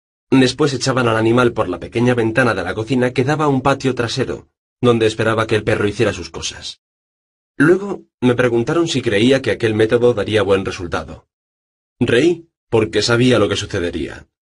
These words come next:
Al cabo de tres días, el perro volvería a desahogarse en el suelo o sobre la alfombra y saltaría inmediatamente al patio por la ventana.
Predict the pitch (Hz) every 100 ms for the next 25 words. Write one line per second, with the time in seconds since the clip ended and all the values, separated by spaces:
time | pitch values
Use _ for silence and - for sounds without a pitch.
0 | _ _ _ - 117 113 165 160 123 123
1 | 117 104 80 76 - _ _ 104 104 123
2 | 135 120 107 98 113 120 110 104 95 104
3 | 104 98 87 - 95 78 80 - 107 113
4 | 110 104 143 165 113 80 - _ _ -
5 | - 120 113 139 151 120 107 127 131 139
6 | 131 110 104 120 110 101 101 87 85 76
7 | 60 -